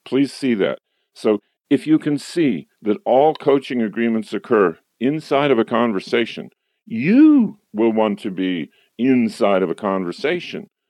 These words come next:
instead of pacing around, checking your email, wondering who to market to, writing a blog, wondering if you should write a book. All these things we do that don't get us clients.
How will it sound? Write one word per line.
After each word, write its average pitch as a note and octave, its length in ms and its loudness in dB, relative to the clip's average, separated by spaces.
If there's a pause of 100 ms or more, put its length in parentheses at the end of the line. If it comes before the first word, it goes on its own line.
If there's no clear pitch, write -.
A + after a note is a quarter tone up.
(220)
instead A2 520 2
of A#2+ 240 2 (280)
pacing G2+ 460 -2
around, G2+ 640 2
checking G#2+ 400 -4
your G#2+ 300 -2
email, G#2 640 0 (500)
wondering A2 640 0
who A#2+ 160 2
to A2+ 80 4
market G#2 540 0
to, A2+ 380 0
writing F#2+ 380 0
a A2 60 -4
blog, G#2 640 0
wondering A2 280 0
if A2 140 -2
you A#2 60 -2
should G#2+ 180 -6
write G#2+ 220 6
a G#2+ 60 4
book. G#2 380 0 (100)
All F3+ 300 0
these F#3+ 260 0
things D#3 300 -2
we D3 140 4
do C#3 200 6
that A#2+ 160 4
don't A#2+ 300 4
get A2 160 4
us A2 140 0
clients. F#2+ 640 -2